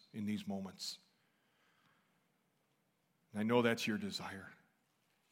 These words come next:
And so, God, meet each person here. Lord, for those who've persisted in sin right now, who are bowing in true repentance and humility, God, pour out your grace on them, your assurance of forgiveness.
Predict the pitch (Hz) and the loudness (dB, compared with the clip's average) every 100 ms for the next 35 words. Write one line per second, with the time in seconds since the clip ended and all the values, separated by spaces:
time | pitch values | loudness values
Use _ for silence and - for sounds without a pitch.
0 | _ _ _ _ _ _ _ _ _ _ | _ _ _ _ _ _ _ _ _ _
1 | _ _ - - 127 131 135 123 131 147 | _ _ -8 0 2 8 6 6 4 4
2 | 147 131 - - 135 - 120 107 - - | 4 2 0 0 0 0 -4 -8 -14 -20
3 | - 127 104 - - - - - - _ | -8 -2 -2 -2 -12 -20 -20 -20 -20 _
4 | 127 135 131 143 135 151 143 147 143 135 | 4 6 6 4 6 6 6 2 0 -2
5 | - 160 156 - 135 127 - - 143 135 | 0 2 2 2 0 0 -2 0 2 2
6 | 127 123 127 127 123 120 110 110 120 123 | 2 2 4 4 4 2 2 2 4 2
7 | 117 117 - - - - - 113 - 165 | 0 -4 -12 -18 -20 -20 -12 -8 0 4
8 | 147 139 - 135 123 123 127 110 120 117 | 6 4 2 0 0 -4 -4 0 2 2
9 | 120 117 110 123 120 - 131 123 135 117 | 4 2 2 2 2 0 4 4 4 0
10 | 113 120 127 120 110 98 104 107 - - | 0 2 2 2 -2 -2 -6 -8 -14 -20
11 | - - - 120 120 113 - 147 143 139 | -20 -20 0 4 4 4 4 4 4 2
12 | - 131 131 113 104 107 - - | 0 -2 -2 -2 -4 -4 -6 -8